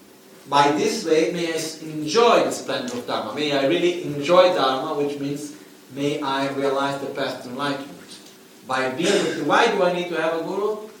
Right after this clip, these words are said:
Because I need to receive the Dharma. Why? Because I need to perfect myself on the path to enlightenment.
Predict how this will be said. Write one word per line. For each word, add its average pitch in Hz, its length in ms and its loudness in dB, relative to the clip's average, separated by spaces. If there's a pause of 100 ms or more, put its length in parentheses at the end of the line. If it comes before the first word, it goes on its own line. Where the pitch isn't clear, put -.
(200)
Because 151 520 -2
I 151 120 -4
need 156 140 -2
to 139 80 -4
receive 151 340 -2
the 143 100 -6
Dharma. 160 460 2
Why? 160 320 2
Because 143 500 0
I 143 160 -4
need 143 180 -4
to 147 60 -10
perfect 143 540 -2
myself 139 640 0 (460)
on 143 180 -2
the 139 60 -4
path - 340 -2
to 165 80 -6
enlightenment. - 540 -6